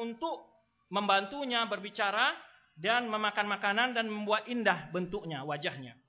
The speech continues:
Dan kata Syekh, suatu hal yang telah kita ketahui juga, bahwa nikmat ini adalah innama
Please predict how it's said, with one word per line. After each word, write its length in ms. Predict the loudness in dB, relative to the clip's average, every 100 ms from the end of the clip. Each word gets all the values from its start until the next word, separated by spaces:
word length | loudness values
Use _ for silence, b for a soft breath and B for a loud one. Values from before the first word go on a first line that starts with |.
| _ _ _ _ _ _ _
Dan 460 | 10 10 10 -2 -6
kata 220 | -4 -4 0
Syekh, 340 | 0 0 -2 -10 -20 -6
suatu 240 | -2 2 6
hal 160 | 6
yang 160 | 6 4
telah 300 | 2 2 0
kita 160 | -2 0
ketahui 560 | 0 0 0 0 -2
juga, 320 | 0 4 4 2 -12 2
bahwa 240 | 6 8 8
nikmat 260 | 4 0
ini 240 | -2 -2 0
adalah 400 | 2 4 2 0
innama 480 | 0 2 2 0